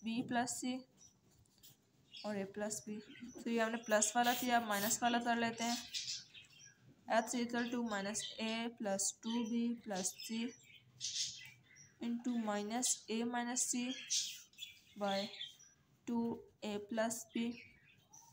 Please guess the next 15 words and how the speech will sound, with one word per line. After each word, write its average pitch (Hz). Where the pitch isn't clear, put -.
तो 240
ये 240
आ 226
जाता 226
माइनस 208
ए 226
माइनस 214
टू 233
बी 226
माइनस 196
सी 226
minus 202
A 214
minus 220
minus 214